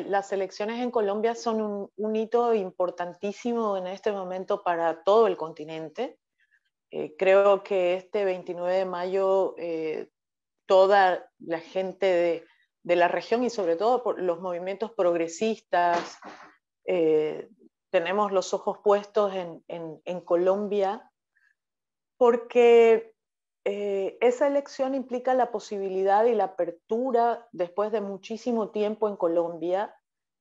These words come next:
de, eh, de que un gobierno progresista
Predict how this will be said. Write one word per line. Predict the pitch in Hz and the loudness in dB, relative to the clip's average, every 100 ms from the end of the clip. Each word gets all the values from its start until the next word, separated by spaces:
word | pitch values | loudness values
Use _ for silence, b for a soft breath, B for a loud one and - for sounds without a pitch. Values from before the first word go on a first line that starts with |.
| _ - | _ -2
de, | 196 185 196 208 220 226 - | 2 4 4 4 2 2 -2
eh, | 185 175 170 165 165 151 - _ _ _ _ _ _ _ | -6 -4 -4 -6 -10 -18 -20 _ _ _ _ _ _ _
de | 175 196 | -2 0
que | 202 | 2
un | 175 185 220 226 226 - | 0 0 -2 -4 -6 -10
gobierno | 175 185 170 185 190 208 208 | -2 0 2 4 2 0 -4
progresista | 196 175 165 165 - 185 - - 202 - | -2 -4 -4 -10 -10 -12 -12 -8 -8 -10